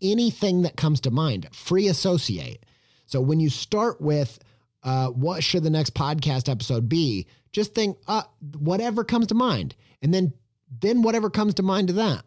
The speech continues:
And then whatever comes to mind to that. And then whatever comes to mind to that.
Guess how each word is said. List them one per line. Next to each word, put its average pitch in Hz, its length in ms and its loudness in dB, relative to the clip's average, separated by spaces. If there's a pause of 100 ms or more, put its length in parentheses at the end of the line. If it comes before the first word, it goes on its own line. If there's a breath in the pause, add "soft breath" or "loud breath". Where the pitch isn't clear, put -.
(100)
And 131 100 2
then 147 100 4
whatever 180 300 2
comes 196 240 2
to 185 80 0
mind 196 240 2
to 180 60 0
that. 190 320 -2
And 127 80 -2
then 143 100 2
whatever 185 240 2
comes 190 220 2
to 185 100 0
mind 185 200 2
to 175 80 -2
that. 180 260 -2